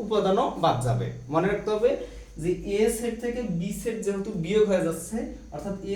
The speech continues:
সেট থেকে বি সেটটা বাদ হয়ে যাচ্ছে, তার মানে এ থেকে বি পুরোটাই বাদ যাবে, এ থেকে পুরো সেটটাই বাদ যাবে এবং সেই সাথে এই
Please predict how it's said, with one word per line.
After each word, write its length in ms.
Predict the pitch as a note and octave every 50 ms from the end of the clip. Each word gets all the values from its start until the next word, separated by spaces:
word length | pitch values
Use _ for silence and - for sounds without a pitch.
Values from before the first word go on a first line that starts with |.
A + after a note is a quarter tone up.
| G#3 G#3+
সেট 120 | A3 G#3+ G#3+ A3
থেকে 140 | A3 G#3+ A3 F3+ D#3+ D#3+
বি 100 | F3+ F#3+ - -
সেটটা 260 | G#3 - - G#3 G3+ F3+ C3+ C#3+
বাদ 180 | D3+ D#3 F#3 F#3 F3+
হয়ে 160 | F#3+ F#3 F3+ F3+
যাচ্ছে, 280 | E3+ - - - A#3 C#4 D#4+ D#4 - - - - - - -
তার 120 | - F#3 G3 G3+
মানে 160 | A3 A#3+ C4+ C#4 C4 - - - - - - - G#3+ G#3 A3
এ 20 | A#3 A#3 B3
থেকে 180 | C4 C4+ C#4 C#4+ A3+ G3 F#3 G3
বি 120 | G#3+ A3+ C4 C#4 - - - - - -
পুরোটাই 380 | C#4 D4 C#4+ C#4+ C#4 C#4 C#4 A3+
বাদ 120 | G3+ E3+ D#3 C#3+ D3
যাবে, 220 | B2+ A#2 B2 G2 F#2 - - - - - - F3 F#3
এ 20 | G3 G3+
থেকে 160 | A#3+ A#3+ C4+ C4 -
পুরো 180 | B3 A#3 B3+ B3+ - - - - - - - - -
সেটটাই 340 | - G#3+ - - B3+ C4 C4+ B3
বাদ 120 | A#3 A3 G#3+ G3 A3+
যাবে 200 | A#3+ A#3+ C#4 D#4+ G4 - - - - - - - - G3+ A3
এবং 140 | A3+ C#4 C4+ G#3 E3+ - -
সেই 200 | - A3 A3 A3 -
সাথে 240 | B3+ B3 - C#4 D4 E4+ F4+ - - - - - - - - - - G3+
এই 80 | G#3